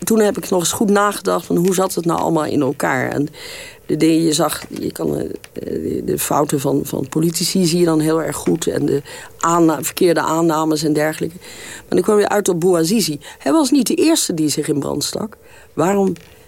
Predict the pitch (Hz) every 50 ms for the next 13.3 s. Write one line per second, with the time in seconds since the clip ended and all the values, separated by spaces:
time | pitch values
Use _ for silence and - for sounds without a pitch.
0 | - - - 175 165 160 147 147 143 135 131 185 202 226 320 294 226 - 208 190
1 | 180 170 165 170 170 165 165 180 190 - - - - - 156 127 160 - - -
2 | - - - - - - - - - - - - - - 160 156 151 151 151 147
3 | 147 160 156 151 - - - - - - - - - 190 170 - - - 190 165
4 | - - 165 156 131 175 202 220 208 185 160 151 - - 165 165 165 165 160 151
5 | 147 143 143 147 147 - - - - - - - - - 147 160 175 185 185 175
6 | 170 170 165 - - 151 165 156 160 160 - 156 151 156 151 151 160 165 - -
7 | - - - - - _ - 180 196 208 196 - 190 175 165 165 165 - - -
8 | - 240 208 175 151 151 143 135 135 139 - - - - - - - 190 180 160
9 | 185 208 240 269 247 196 226 233 226 226 220 196 190 175 165 - - - - -
10 | - - - _ _ - 165 - 170 170 165 170 185 180 170 160 151 156 160 -
11 | - - - 147 143 139 - - 175 175 170 160 170 208 220 - 214 214 202 175
12 | - 202 196 185 175 175 185 185 180 185 180 160 - - - - 175 175 175 175
13 | - 180 170 170 165 160